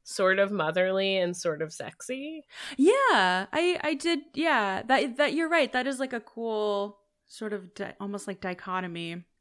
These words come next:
Speaker 1: Yeah, 'cause
Speaker 2: Or
Speaker 1: it's like she
Speaker 2: perversion of it, you know?
Speaker 1: Yeah, like, she created him, so she is his mother, but then she's also, like, his lover for, like,
Speaker 2: Mm-hmm.
Speaker 1: a hundred years or whatever, you know?
Speaker 2: Right.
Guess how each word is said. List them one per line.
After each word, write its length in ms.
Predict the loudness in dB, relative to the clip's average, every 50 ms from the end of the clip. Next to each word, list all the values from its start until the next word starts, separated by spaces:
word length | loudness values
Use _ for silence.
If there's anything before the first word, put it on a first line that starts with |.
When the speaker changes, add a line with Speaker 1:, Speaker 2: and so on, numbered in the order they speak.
| _ _ 2
Speaker 1:
Yeah, 400 | 6 6 6 6 4 2 0 -4
'cause 180 | -6 -2 0 0
Speaker 2:
Or 40 | 2
Speaker 1:
it's 140 | 0 2 2
like 160 | 0 0 2
she 60 | 2 4
Speaker 2:
perversion 380 | 6 6 6 4 2 -2 -4 -6
of 140 | -4 -4 -4
it, 180 | -4 -4 -4
you 120 | -4 -6 -4
know? 180 | -4 -2 2
Speaker 1:
Yeah, 300 | 6 8 10 10 10 10
like, 220 | 8 6 4 2 0
she 240 | -2 -2 -2 -4
created 580 | -2 0 0 2 4 4 4 4 2 2 0 0
him, 260 | 0 0 -2 -2 -4
so 160 | -6 -6 -6
she 260 | -6 -4 -4 -4 -2 0
is 160 | -2 0 0
his 200 | -2 -2 -2 0
mother, 420 | 0 2 2 2 0 -2 -2 -4 -6
but 120 | -6 -4
then 180 | -4 -4 -4 -4
she's 240 | -6 -8 -8 -6
also, 380 | -6 -6 -8 -8 -8 -10 -8 -6
like, 240 | -4 -6 -6 -6 -8
his 240 | -12 -12 -12 -10 -8
lover 440 | -4 -4 -4 -4 -4 -4 -6 -6 -6
for, 380 | -10 -12 -10 -4 0 2 4 4
like, 280 | 4 2 2 0 -2 -4
Speaker 2:
Mm-hmm. 120 | -6 -4 -4
Speaker 1:
a 60 | -4
hundred 420 | -4 -4 -6 -4 -4 -6 -6 -8
years 460 | -10 -10 -10 -10 -8 -10 -10 -10 -10
or 120 | -10 -8 -8
whatever, 580 | -8 -6 -6 -8 -8 -8 -8 -8 -8 -8 -10 -8 -8
you 140 | -6 -6
know? 140 | -6 -4 -4
Speaker 2:
Right. 480 | -4 -2 -2 -4 -4 -6 -6 -8 -8